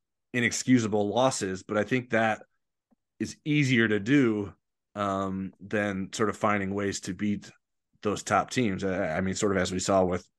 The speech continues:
with Brian Kelly's tenure as a good coach,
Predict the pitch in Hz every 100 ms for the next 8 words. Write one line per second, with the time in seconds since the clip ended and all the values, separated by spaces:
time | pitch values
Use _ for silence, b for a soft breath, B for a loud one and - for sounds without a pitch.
0 | - - 104 95 90 98 95 90 87 -
1 | b b b - 120 113 92 98 95 92
2 | 104 - 127 123 95 -